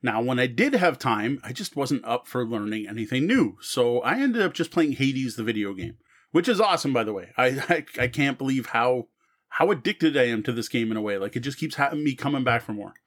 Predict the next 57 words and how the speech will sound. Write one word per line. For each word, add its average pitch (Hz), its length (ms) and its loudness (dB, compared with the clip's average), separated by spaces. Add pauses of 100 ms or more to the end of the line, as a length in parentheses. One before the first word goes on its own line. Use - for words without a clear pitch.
(340)
Last 151 280 2
game, 196 220 2
I 151 140 4
actually 156 200 -2
did 147 140 4
it. 101 160 0
I 113 40 0
defeated 135 500 -2
Hades 117 420 -2
for - 80 -10
the 120 80 -4
first 123 260 -4
time, 113 320 -2
and 104 100 -8
I 101 120 -10
got 113 320 -4
to, 117 240 0
to 113 260 -4
see, 131 420 -8 (300)
I 135 100 0
can't 214 200 2
even 294 120 4
say 277 120 0
the 156 160 2
end 202 180 2
game, 113 220 -2
'cause - 100 -8
I 139 80 2
don't 175 120 0
know 170 120 4
if 151 60 0
it's 120 100 -10
the 127 80 0
end 113 160 -2
game, 101 260 -6
but 98 180 -8 (580)
I, 151 160 4
I 175 80 4
got 285 400 2
out 190 380 2 (120)
of, 160 380 4
of 143 320 -2
the 143 100 4
underworld 131 640 2
and 120 180 -4
got 143 220 2
to 143 60 -6
the 131 100 -4
surface 131 480 0
and 113 180 -4
got 127 180 2
to 139 60 -2
visit 127 300 -4
Greece, 123 340 -2
and 110 180 -4
something 127 300 0
happened, 120 420 0